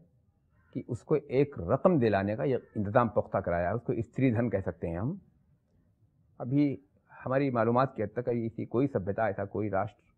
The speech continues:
या ऐसी कोई कौम नहीं है इस्लाम के सिवा और इस्लामी, अ, समाज के अलावा, जहाँ विवाह हो रहा हो तो सबसे पहले जो इंतज़ाम किया जाए वो औरत की आर्थिक सिक्योरिटी और आर्थिक सुरक्षा और उसकी फाइनेंशियल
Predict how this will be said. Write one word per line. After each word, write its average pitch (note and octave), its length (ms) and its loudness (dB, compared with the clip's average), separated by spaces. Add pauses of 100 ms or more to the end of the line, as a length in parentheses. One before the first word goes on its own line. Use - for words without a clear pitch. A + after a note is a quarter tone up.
(360)
या F#2 60 -4
ऐसी - 140 -8
कोई G#2 160 -6
कौम G2 260 -4
नहीं D#2 220 -8
है - 100 -16 (840)
इस्लाम G#2+ 360 -2
के G2+ 80 -6
सिवा F#2+ 280 -4
और G2+ 240 -6
इस्लामी, F#2 420 -4
अ, F#2 60 -16 (920)
समाज F2+ 340 -6
के - 100 -10
अलावा, D2+ 320 -10 (680)
जहाँ A2 240 0
विवाह G#2 240 8
हो A#2 140 10
रहा F2+ 120 6
हो F#2 280 -2 (320)
तो B2 60 -10
सबसे - 400 -2
पहले C#3 360 6
जो E3 60 8
इंतज़ाम A2+ 340 4
किया F2+ 160 0
जाए A2+ 300 -2 (400)
वो - 80 -4
औरत A2 280 2
की F3 480 -4
आर्थिक G#2 320 0
सिक्योरिटी G#2 440 -2
और A2 140 4
आर्थिक G2 320 0
सुरक्षा G2 380 -4
और - 400 -10
उसकी A#2 160 -6
फाइनेंशियल G2+ 520 -4